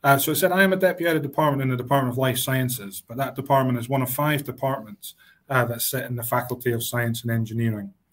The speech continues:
Uh, the other departments are the Department of Natural Sciences, the Department of Sport and Exercise Sciences, we have engineering, and we have computing, maths and digital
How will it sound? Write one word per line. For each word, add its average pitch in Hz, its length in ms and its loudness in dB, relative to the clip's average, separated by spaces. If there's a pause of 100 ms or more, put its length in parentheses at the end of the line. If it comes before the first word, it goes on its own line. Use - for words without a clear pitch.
(400)
Uh, 123 80 -4
the 123 120 0
other 127 80 2
departments 120 540 0
are 123 80 -4
the 113 60 -4
Department 117 380 0
of 120 120 -4
Natural 117 220 -10
Sciences, 156 560 -2
the 113 80 -12
Department 117 240 -6
of - 20 -12
Sport 113 260 -8
and 131 80 -4
Exercise 127 360 -2
Sciences, 123 500 -4 (320)
we 117 80 -6
have 107 120 -6
engineering, 120 600 0 (340)
and 147 120 2
we 139 60 4
have 127 160 2
computing, 117 440 -6
maths 113 320 -2
and 113 120 -4
digital 117 520 -10